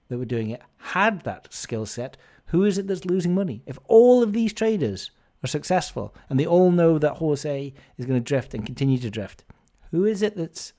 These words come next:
on the other side of the bet? How many losers are there exactly if there are all of these winners? They cannot, everyone can't be winning. Someone's gotta be losing. So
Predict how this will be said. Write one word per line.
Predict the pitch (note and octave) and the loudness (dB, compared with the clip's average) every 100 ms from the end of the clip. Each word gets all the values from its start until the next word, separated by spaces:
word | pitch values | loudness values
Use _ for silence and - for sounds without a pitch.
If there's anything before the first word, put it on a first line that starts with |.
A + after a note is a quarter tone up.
| - | -8
on | C#3+ | -6
the | |
other | D#3 E3+ | -2 -4
side | - B2 F#2+ | -2 -6 -6
of | |
the | G2 | -10
bet? | F#2+ F2 _ | -12 -16 _
How | - D3+ | -6 0
many | F#3 G3+ | 0 0
losers | F#3 E3 D3 | -2 -2 -6
are | B2+ B2 D#3+ | -4 -4 -2
there | A#2+ | -4
exactly | G2+ A2 G#2 - A2 | -6 -8 -12 -8 -10
if | |
there | - G#2+ | -8 -8
are | A2+ | -6
all | B2 B2 | -4 -4
of | A2+ | -4
these | A#2+ A2 | -6 -6
winners? | A2+ G2 - - - - | -6 -8 -14 -20 -20 -14
They | G#2+ | -6
cannot, | D3+ F3+ - - - - _ - | -4 -4 -8 -20 -20 -20 _ -4
everyone | D3 F#3 G#3+ | -2 4 4
can't | - D3+ E3+ C#3+ | 4 0 0 -2
be | A#2+ | -2
winning. | C3+ G#2 D2 E2 _ _ _ _ _ _ _ _ - | 0 -2 -8 -20 _ _ _ _ _ _ _ _ -14
Someone's | - E3 F3 C3 | 0 2 4 2
gotta | A2 G2+ | 0 -8
be | F#2+ | -10
losing. | F2 F#2 - - - - _ _ _ _ _ _ _ _ _ | -16 -20 -20 -20 -20 -20 _ _ _ _ _ _ _ _ _
So | - F3+ E3 D#3 D#3 - | -2 4 6 6 4 -2